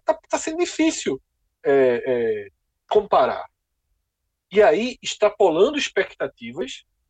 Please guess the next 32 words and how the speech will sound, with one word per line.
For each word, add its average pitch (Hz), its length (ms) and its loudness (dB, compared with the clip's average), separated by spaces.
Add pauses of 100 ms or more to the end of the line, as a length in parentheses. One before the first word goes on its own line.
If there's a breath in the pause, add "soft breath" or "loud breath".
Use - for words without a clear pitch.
(120)
Marcão. 127 580 -4 (580)
Tá, 131 120 0
Marcão, 185 440 -2
assim, 143 400 -6 (200)
quem 285 200 -2
ouviu, 170 360 2
a - 40 6
gente - 240 -8
lançou 143 220 -2
essa 135 140 -6
semana 120 420 -8
um 123 80 -10
novo 131 160 -4
produto, 135 500 -10
né, 131 160 -10
que - 80 -4
é - 40 4
a 143 40 -2
volta 135 380 2
que - 240 -12
hoje 123 260 -2
tem, 123 360 -12 (1400)
trazendo 151 640 -2
conteúdo 139 520 -6
também 135 560 -4
relacionados 120 600 -4
a 123 120 2
odds 113 420 2
de - 100 -20
caras - 280 -4
de 120 80 -8
aposta, 113 640 -6